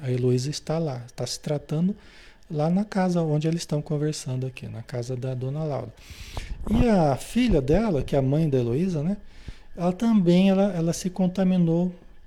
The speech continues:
eh, depois da fi-, da neta, né? A neta acabou contagiando a mãe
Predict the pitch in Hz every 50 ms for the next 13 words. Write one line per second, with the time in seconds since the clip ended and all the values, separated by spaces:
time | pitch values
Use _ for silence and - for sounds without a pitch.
0 | - - - - - - - 143 131 123 120 135 - - 160 151 151 139 147 135
1 | - - - - 185 151 127 127 123 123 127 156 214 254 247 - - 160 139 147
2 | 165 185 180 175 - - 151 131 135 143 156 160 160 - 175 - 170 147 143 156
3 | 160 160 165 - - - - - - - - - - - - 180 180 180 180 170
4 | 170 160 160 165 156 156 175 185 190 175 170 165 165 160